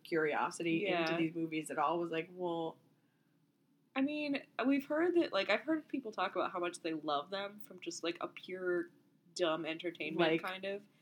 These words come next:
Speaker 1: pure
Speaker 2: perspective.
Speaker 1: adrenaline,
Speaker 2: Yeah.
Speaker 1: like, action-y
Speaker 2: And we were looking
Speaker 1: blow
Speaker 2: up
Speaker 1: up.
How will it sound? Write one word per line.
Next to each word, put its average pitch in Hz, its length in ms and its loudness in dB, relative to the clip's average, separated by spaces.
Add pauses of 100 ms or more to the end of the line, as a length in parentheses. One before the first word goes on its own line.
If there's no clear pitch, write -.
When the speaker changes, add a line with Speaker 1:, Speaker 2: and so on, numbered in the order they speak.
(460)
Speaker 1:
pure 196 340 6
Speaker 2:
perspective. 185 160 0
Speaker 1:
adrenaline, 175 840 2
Speaker 2:
Yeah. 277 220 4
Speaker 1:
like, 180 260 6
action-y 160 760 2
Speaker 2:
And 247 380 6
we 240 160 2
were 233 120 0
looking 240 240 0
Speaker 1:
blow 233 180 4
Speaker 2:
up - 220 0
Speaker 1:
up. - 60 -12